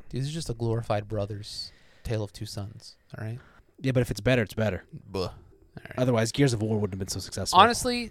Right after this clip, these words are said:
Speaker 1: this is actually a game that I wish I played or I could play because the, I don't wanna play it by myself. I wanna play it, like,
Speaker 2: Yeah, do,
Speaker 1: local co-op,
Speaker 2: do
Speaker 1: someone
Speaker 2: not,
Speaker 1: in a room.
Speaker 2: yeah, do not play it by yourself.
Speaker 1: And it's kind of an experience that I'm,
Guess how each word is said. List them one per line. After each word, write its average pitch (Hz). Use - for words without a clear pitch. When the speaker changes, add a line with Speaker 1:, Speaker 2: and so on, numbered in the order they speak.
Speaker 1:
this 175
is 190
actually 139
a 120
game 117
that 120
I 110
wish 110
I 117
played 123
or 117
I 110
could 120
play 143
because 123
the, 113
I 135
don't 156
wanna 175
play 170
it 139
by 127
myself. 104
I -
wanna 131
play 123
it, 123
like, 214
Speaker 2:
Yeah, 214
do, 156
Speaker 1:
local 160
co-op, 127
Speaker 2:
do 196
Speaker 1:
someone 180
Speaker 2:
not, -
Speaker 1:
in -
a 113
room. 110
Speaker 2:
yeah, 165
do 156
not 185
play 160
it 139
by 123
yourself. 98
Speaker 1:
And 120
it's 117
kind 160
of 156
an 151
experience 127
that 117
I'm, 110